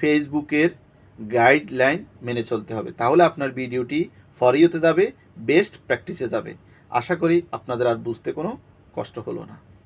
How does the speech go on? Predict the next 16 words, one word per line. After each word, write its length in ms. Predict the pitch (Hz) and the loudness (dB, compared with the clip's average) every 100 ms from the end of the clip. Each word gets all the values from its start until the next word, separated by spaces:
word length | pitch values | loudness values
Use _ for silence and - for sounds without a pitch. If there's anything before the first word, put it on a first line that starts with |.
| _ _ _ _ _ _ - - - | _ _ _ _ _ _ -20 -16 2
আর 180 | 120 147 147 | 6 6 4
ভিডিওটি 320 | 151 175 180 170 | 6 6 6 4
যদি 120 | 160 131 | 4 2
ভালো 140 | 139 147 | 4 6
লাগে 220 | 147 139 170 202 - - | 6 6 0 -2 -10 -2
তাহলে 240 | 120 143 127 | 2 2 2
অবশ্যই 420 | 135 165 - 170 165 131 | 0 0 2 4 6 8
লাইক 200 | 135 156 165 | 6 6 0
করবেন, 240 | 151 165 160 | 2 2 0
কমেন্ট 260 | 139 143 165 160 | -2 0 -2 0
করবেন, 280 | 156 160 160 - 123 | 4 4 2 -4 -4
আমার 180 | 123 131 | 2 4
আইডিটি 300 | 131 135 139 | 4 2 -6
কি 120 | 143 143 | -6 -4
ফলো 260 | 143 147 | 2 2
করবেন 360 | 165 156 151 170 | 4 2 2 2